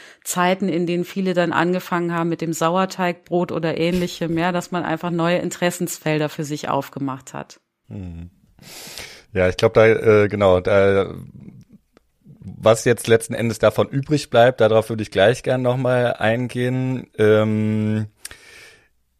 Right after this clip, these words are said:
Speaker 2: jetzt erstmal nochmal quasi zum gewerkschaftlichen Blick auch, äh, und Erfahrung mit dem Homeoffice, Timo. Du hast schon gesagt, ähm,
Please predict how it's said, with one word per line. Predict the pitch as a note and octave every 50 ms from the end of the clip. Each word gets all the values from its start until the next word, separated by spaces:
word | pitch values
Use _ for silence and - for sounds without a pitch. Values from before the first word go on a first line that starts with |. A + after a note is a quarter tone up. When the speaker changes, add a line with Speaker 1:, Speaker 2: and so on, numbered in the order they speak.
| _ _ _ _ _ _
Speaker 2:
jetzt | G#2+ A2 - - -
erstmal | - A#2 B2 - - C3+ B2 A#2
nochmal | A#2 A#2 A#2 A#2 B2 A#2 A2+ A2+ A2+ A2
quasi | A2 - A#2+ G#2 G#2+ A2 G#2+ G#2+ G#2+
zum | - - B2 A2+ A2 G#2+ G#2+ G#2+ G#2
gewerkschaftlichen | - G#2 F#2 F2 F#2 F#2 G#2+ B2 - - C#3+ B2+ B2 - - A#2 A#2 A#2+ A#2+ - - A#2+ A#2 A2+ A2+ A2 G#2 G#2+ _
Blick | - F#2+ F2+ F2 F2 F2 G#2 B2 - - - - - - - _ -
auch, | - G2 G#2+ G#2+ A2 A2+ A#2 A2+ - -
äh, | - - G#2+ G#2+ G2+ G2 G2 G2+ G2 G2 G2 G2 G2 G2 F#2+ - -
und | - - G#2 G2 -
Erfahrung | F#2 F#2 - - G#2 F#2 F#2 G#2+ B2 B2+ B2+ B2 A2+ A2
mit | A2+ - -
dem | A2 G#2+ G2
Homeoffice, | G2 G#2 G#2+ A#2 B2+ - A2 A#2 - - A#2+ - -
Timo. | - - A#2+ A2+ A#2+ A#2 A#2 A#2 A#2+ - - - - - - - - - _ _ _ _ _ _ _ _ _ _ _ _ _ _ _ _ _ _ _ _ _ _ _ _ _ _
Du | - A2 A2+
hast | A#2+ A#2+
schon | - C3 A#2+ A#2+
gesagt, | A2 G#2+ F2+ G#2 G#2 A#2 B2 C3 - - - - -
ähm, | - A2 G#2 G#2+ G#2+ G#2 G#2+ G#2 G#2 G2 G#2+ G#2 G2+ G#2+ G2+ G#2 G#2+ G#2+